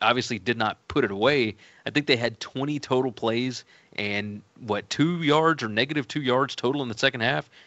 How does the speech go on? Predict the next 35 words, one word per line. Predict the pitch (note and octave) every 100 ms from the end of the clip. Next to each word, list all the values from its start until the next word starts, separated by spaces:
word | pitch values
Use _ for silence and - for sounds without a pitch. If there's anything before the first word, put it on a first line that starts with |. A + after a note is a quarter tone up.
| -
and | A2 G#2
still | - C3
found | B2+ A#2
a |
way | B2+
to | A#2
win | B2+
the |
game. | A#2 C#3 D3+ C#3 - - _ _ _ -
Uh, | G#2+ -
Boston | G3 C4+ G#3+
College | A3 C4+ D#3+
got | C#3+ E3+
a |
little | E3+ D#3+ B2+
life | F3 G3+ -
with | C3+
this | C3+ -
new | C#3+ C3 A2+ -
quarterback, | - F#3 D3+ A2+ G#2+ -
of | -
course, | B2+ -
uh, | A#2+ A2 G#2+
got | E2 F#2+ A2+ B2+
a |
win | A2 B2 A#2+ A2+ - _ _ -
just | C#3 -
last | A#2+ A2 -
week. | G#2+ C3 D#3+ G#2 - _ _ _ _ -
I, | C3+ D3+ D#3 D#3 - - - - _ _ _ -
feels | - B3 A#3+
like | B3 -
too | B3
many | A#3+
points, | G#3+ B3+ A#3+ -